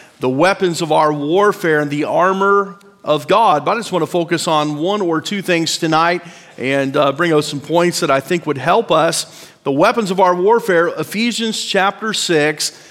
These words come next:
and we'll begin reading in verse ten. Ephesians chapter six,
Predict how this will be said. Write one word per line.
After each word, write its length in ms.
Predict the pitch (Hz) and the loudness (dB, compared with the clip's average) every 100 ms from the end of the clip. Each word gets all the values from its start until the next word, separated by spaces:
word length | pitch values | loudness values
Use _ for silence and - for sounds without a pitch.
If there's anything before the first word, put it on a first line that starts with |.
| - - | -20 -10
and 160 | 113 | -6
we'll 80 | 143 | -2
begin 280 | 160 151 160 | -2 0 2
reading 340 | 151 175 170 | 2 4 4
in 120 | 147 139 | 2 0
verse 420 | 139 147 147 - | 0 0 -2 -4
ten. 640 | - 170 165 127 113 - - 131 | 0 0 0 -2 -6 -12 -16 -10
Ephesians 400 | 143 175 165 143 | -4 -2 0 2
chapter 420 | 175 160 160 147 | 2 2 0 -6
six, 640 | - 185 170 147 147 - | -4 -2 -2 -4 -8 -14